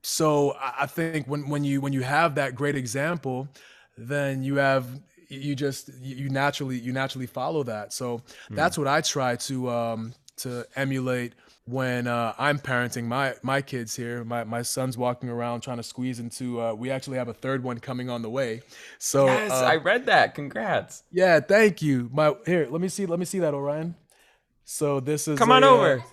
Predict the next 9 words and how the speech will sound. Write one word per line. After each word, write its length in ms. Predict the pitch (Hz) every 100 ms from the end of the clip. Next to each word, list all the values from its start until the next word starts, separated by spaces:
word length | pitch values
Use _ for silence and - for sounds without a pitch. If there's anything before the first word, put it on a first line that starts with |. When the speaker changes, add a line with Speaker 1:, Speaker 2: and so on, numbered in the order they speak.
| - -
Speaker 1:
yeah, 180 | 185 180
come 200 | - 202
here, 140 | 226 180
dude. 280 | 170 196 196 156 -
Speaker 2:
<laughs> 300 | 160 156 190 - - _ - - _ _ _ _ _ _ -
Speaker 1:
Come 160 | 180
here. 180 | 208 147
Come 200 | - 170
s-, 120 | 165